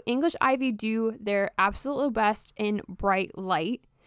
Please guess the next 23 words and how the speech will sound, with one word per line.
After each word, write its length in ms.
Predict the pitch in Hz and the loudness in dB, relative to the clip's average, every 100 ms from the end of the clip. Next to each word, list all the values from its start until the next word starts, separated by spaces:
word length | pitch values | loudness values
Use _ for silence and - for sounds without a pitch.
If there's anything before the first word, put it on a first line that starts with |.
| - - | -20 -8
but 200 | - 226 | -2 0
they 120 | 226 220 | 2 0
can 360 | - 330 370 | 0 0 2
handle 380 | 339 359 349 302 | 2 2 0 2
low 220 | 269 262 | 4 4
to 140 | 277 247 | 4 2
medium 420 | 233 220 202 196 | 2 2 0 0
lights, 400 | 165 - - - - | -4 -6 -12 -16 -8
which 240 | 185 - | -6 -6
I 140 | 196 233 | -4 -2
know 640 | 269 277 277 269 269 262 _ | 0 2 4 2 0 -4 _
is 200 | - 220 | -4 -4
very 340 | 185 196 226 214 | -2 2 6 6
confusing. 800 | - 208 - 165 208 - - - - - - - - | 4 -2 0 -4 -2 -4 -6 -8 -12 -20 -20 -10 0
And 260 | 240 220 - - | 2 2 -4 0
almost 320 | 269 285 - | 4 4 4
every 240 | 254 254 | 2 2
website, 480 | 254 240 233 254 226 | 4 4 2 0 0
every 260 | 202 202 214 | 0 2 0
book 420 | 196 196 196 - - | 2 2 2 -4 -12
that 140 | - 196 | -4 0
I 140 | 196 | 0
found 540 | 196 202 190 190 190 | 0 -2 0 0 -2